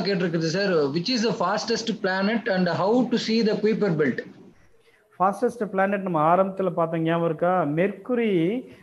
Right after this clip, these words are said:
Speaker 2: அப்படின்றது ஒரு கடவுள், அது புராண கதையில வர்ற கிரேக்க கடவுள்.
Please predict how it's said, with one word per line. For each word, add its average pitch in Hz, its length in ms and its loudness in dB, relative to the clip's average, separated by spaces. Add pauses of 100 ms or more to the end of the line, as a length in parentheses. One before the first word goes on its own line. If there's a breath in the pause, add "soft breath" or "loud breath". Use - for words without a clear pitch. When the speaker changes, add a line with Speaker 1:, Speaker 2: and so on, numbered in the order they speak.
(120)
Speaker 2:
அப்படின்றது 180 420 0
ஒரு 214 180 4
கடவுள், 160 640 4
அது 139 300 0 (280)
புராண 190 280 2
கதையில 160 380 2
வர்ற 147 360 2
கிரேக்க 156 320 0
கடவுள். 139 580 -2